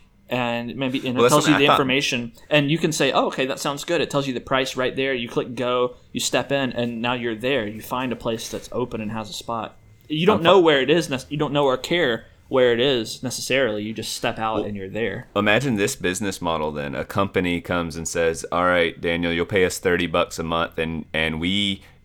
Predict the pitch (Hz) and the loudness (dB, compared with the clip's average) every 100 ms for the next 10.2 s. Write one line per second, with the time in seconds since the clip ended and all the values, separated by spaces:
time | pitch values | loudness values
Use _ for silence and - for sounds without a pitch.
0 | - 95 104 107 101 110 92 76 90 - | -10 2 4 4 0 -2 -4 -2 -2 -2
1 | 82 87 85 80 - 87 82 80 78 73 | 0 2 2 -2 2 4 4 2 -2 -6
2 | - 76 76 76 73 78 78 - - - | -6 -4 -2 -4 -4 -2 -4 -6 -14 -12
3 | - 76 71 - - 78 69 - - 85 | -2 0 0 -4 -6 -4 -4 -6 -2 0
4 | 73 - - 87 104 110 98 95 87 85 | 0 -6 -4 2 4 4 4 2 0 -2
5 | - 90 101 104 80 92 87 85 76 87 | -4 0 4 4 4 0 2 2 2 0
6 | - 85 92 - 87 87 82 80 78 - | 0 0 0 0 0 -2 0 -2 -2 -8
7 | - 80 78 78 76 82 80 82 - 82 | -6 -4 -2 -2 -2 -4 -2 -2 -2 -2
8 | 80 80 80 78 - 78 78 73 82 78 | -2 -2 -2 -2 -4 -4 -4 -4 -4 -4
9 | 80 87 90 85 85 92 80 76 73 82 | -4 -2 -2 0 2 0 -2 -4 -2 0
10 | 73 58 | -2 -6